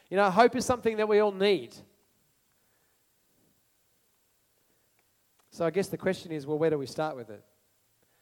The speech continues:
If you do a Google search on hope, or you look in your concordance, you'll see so many verses of Scripture that speak about hope.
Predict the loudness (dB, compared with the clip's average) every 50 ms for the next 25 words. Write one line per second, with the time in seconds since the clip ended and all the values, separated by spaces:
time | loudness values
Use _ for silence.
0 | _ _ _ _ -14 -10 -10 -4 0 0 2 2 2 0 -2 -2 -2 -6 -6 -4
1 | -4 -4 -4 -4 -6 -8 -6 -4 -2 -2 -2 -2 -6 -8 -8 -6 -4 -4 -4 -6
2 | -6 -8 -8 -8 -8 -8 -8 -8 -8 -10 -10 -10 -10 -10 -8 -8 -4 -4 -4 -4
3 | -4 -8 -12 -16 -16 -16 -12 -10 -10 -10 -6 -4 -4 -4 -4 -4 -8 -8 -8 -6
4 | -6 -6 -6 -8 -10 -12 -12 -12 -14 -8 -6 -6 -6 -6 -8 -10 -10 -10 -12 -12
5 | -16 -8 -6 -6 -4 -4 -4 -4 -4 -4 -4 -6 -8 -8 -8 -8 -8 -12